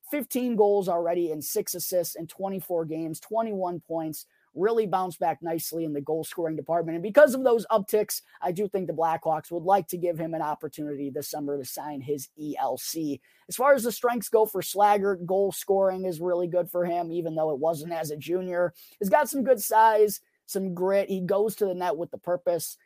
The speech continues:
Even though he's maybe not the typical power forward size, that's kind of the game that he likes to play. Question is whether that's going to be able to, uh,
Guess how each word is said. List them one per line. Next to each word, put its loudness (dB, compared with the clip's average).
Even -2
though 8
he's 0
maybe -4
not 2
the 2
typical 4
power 6
forward 2
size, 0
that's 0
kind 0
of -2
the 0
game -4
that -4
he -6
likes -4
to -10
play. -4
Question 0
is -4
whether 0
that's -2
going -4
to -6
be -6
able -4
to, -4
uh, -6